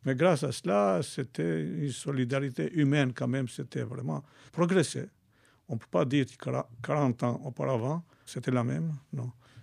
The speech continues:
Je vous donne un petit exemple. Par exemple, la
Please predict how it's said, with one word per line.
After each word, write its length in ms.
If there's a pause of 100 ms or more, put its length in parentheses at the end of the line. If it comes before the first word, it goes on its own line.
Je 100
vous 120
donne 240
un 100
petit 400 (340)
exemple. 600 (480)
Par 140
exemple, 360
la 160